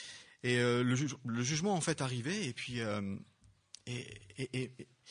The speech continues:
et je les ai préparés, en fait, l'un et l'autre, parce qu'évidemment, pendant ces neuf mois, on, je, je leur ai parlé du Dieu de la Bible,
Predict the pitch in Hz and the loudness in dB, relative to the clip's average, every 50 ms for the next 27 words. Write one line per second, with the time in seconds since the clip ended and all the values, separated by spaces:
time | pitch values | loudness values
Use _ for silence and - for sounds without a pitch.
0 | - - - - - 139 120 127 135 151 147 156 165 - - - 165 - 160 156 | -16 -16 -14 -8 -4 -2 0 2 2 2 2 0 0 2 2 0 0 0 -2 -2
1 | 175 175 139 123 - 135 123 - - 135 131 123 123 123 - 131 120 - 139 127 | -2 -2 -4 -4 -4 -4 -6 -4 -4 -4 -4 -2 -4 -4 -4 -4 -2 -2 0 0
2 | 127 135 147 170 165 147 139 127 123 - - 131 135 139 - - 151 143 135 - | 2 2 2 2 2 2 2 0 2 2 2 2 2 0 0 -2 -4 -4 -2 -2
3 | 127 - - 123 110 131 120 120 - 135 110 139 135 - 139 156 160 135 127 120 | -4 -4 -6 -6 -6 -4 -4 -2 0 0 0 2 2 2 2 2 2 0 -2 -2
4 | 117 135 147 127 127 120 113 120 113 - 95 | 0 0 0 0 0 -2 -4 -4 -6 -6 -8